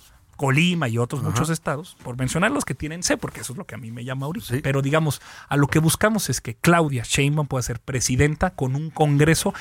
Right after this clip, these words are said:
Speaker 1: que la acompañe con una mayoría calificada. O sea, dos terceras partes.
Speaker 2: Claro, o
Speaker 1: Eso
Speaker 2: sea,
Speaker 1: es
Speaker 2: tú me
Speaker 1: algo
Speaker 2: dices,
Speaker 1: así como trescientos diputados.
Speaker 2: ¿van por el carro completo?
Speaker 1: No, no, no.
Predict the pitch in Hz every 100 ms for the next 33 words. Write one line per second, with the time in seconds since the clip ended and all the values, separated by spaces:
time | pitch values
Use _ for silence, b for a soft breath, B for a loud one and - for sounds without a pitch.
0 | B B 135 120 113 123 113 147 160 160
1 | 120 127 147 143 113 120 127 - - 160
2 | 165 170 165 - 170 - - 151 135 -
3 | 147 - 233 285 B B B - 143 180
4 | - - 208 - 131 131 139 - 214 220
5 | 113 101 147 143 151 185 180 190 175 185
6 | 190 165 160 147 190 202 214 185 165 151
7 | - 202 254 311 180 143 139 165 139 135
8 | 165 196 262 185 214 240 269 165 220 165